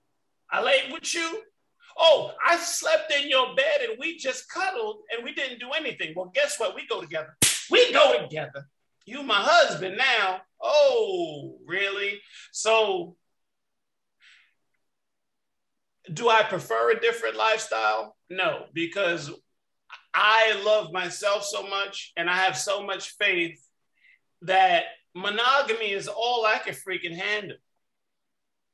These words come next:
You follow what I'm saying? One per-, because you don't know what is going to happen that day. And if, if her emo-, I'm not saying get somebody emotionally unstable.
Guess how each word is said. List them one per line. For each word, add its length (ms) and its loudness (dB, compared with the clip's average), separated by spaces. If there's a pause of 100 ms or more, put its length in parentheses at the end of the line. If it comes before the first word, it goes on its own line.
(720)
You 80 -16
follow 220 4
what 140 0
I'm 60 -6
saying? 440 -4 (400)
One 420 -2
per-, 200 -2
because 480 0
you 120 -2
don't 280 0
know 360 -2
what 380 -2
is 120 -8
going 340 -6
to 100 -6
happen 480 -4
that 280 0
day. 440 -2 (1200)
And 420 4 (400)
if, 480 -2 (100)
if 240 -4
her 640 0 (100)
emo-, 400 2
I'm 140 0
not 200 0
saying 460 -2
get 120 -6
somebody 560 -2
emotionally 640 -6
unstable. 960 -12